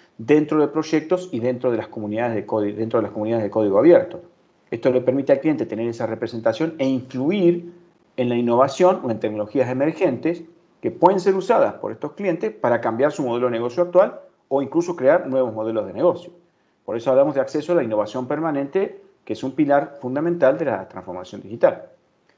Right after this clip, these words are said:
También tenemos un equipo dedicado de seguridad de productos que identifica y aborda los riesgos para, para el cliente, que también se apoya y trabaja con la comunidad abierta al, al cual el cliente puede acceder. Otro beneficio es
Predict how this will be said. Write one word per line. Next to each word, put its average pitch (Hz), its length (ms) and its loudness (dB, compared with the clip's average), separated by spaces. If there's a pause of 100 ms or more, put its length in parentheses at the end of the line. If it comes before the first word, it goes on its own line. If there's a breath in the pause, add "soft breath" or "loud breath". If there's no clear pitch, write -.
(120)
También 131 220 0
tenemos 151 240 0
un 151 80 0
equipo 151 320 0
dedicado 131 480 4
de 123 80 0
seguridad 113 800 -2 (320)
de 95 80 -10
productos 156 540 0
que 127 120 -4
identifica 117 420 -2
y 123 100 2
aborda 160 480 2
los 120 220 -8
riesgos 139 460 -4
para, 101 440 -6 (280)
para 92 160 -12
el 87 60 -14
cliente, 143 560 -2 (220 soft breath)
que 117 100 -8
también 131 240 -4
se 127 100 -2
apoya 190 320 4
y 123 40 -6
trabaja 117 360 2
con 110 140 -6
la 104 100 -4
comunidad 101 400 -6
abierta 135 440 0
al, 95 320 -8 (260)
al - 160 -8
cual 110 160 4
el 104 80 -4
cliente 104 240 -8
puede 104 200 -4
acceder. 170 560 2 (720)
Otro 143 340 4
beneficio 120 580 0
es 113 240 -6